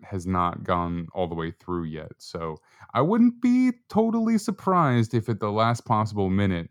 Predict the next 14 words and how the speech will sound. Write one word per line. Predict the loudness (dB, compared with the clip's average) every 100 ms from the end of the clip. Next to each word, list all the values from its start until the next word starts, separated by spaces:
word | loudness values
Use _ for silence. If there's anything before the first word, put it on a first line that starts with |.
| _
news | 4 4 4
of | 2
that | 2 2 2 0
drops | 0 0 -2 -6
and | -6 -4
he's, | -6 -8 -14
he's | -14 -10 -6
not | -6 -6
there. | -10 -10 -14 _
Do, | -6 -4
do | -6 -2 0
not | 0 -2
be | -6
surprised. | -8 -8 -10 -10 -16